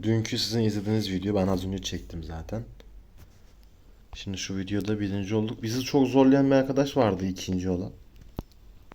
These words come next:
Çok kıran kıran az önce, dünkü videoyu sonuna kadar izlediyseniz zaten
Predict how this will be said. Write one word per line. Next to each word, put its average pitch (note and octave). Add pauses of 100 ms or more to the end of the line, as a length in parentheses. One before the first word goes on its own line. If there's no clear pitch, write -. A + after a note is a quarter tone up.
(840)
Çok -
kıran G#2
kıran F#2+
az F#2
önce, F#2
dünkü F#2+
videoyu F#2+
sonuna G2
kadar G2
izlediyseniz F#2+
zaten F#2+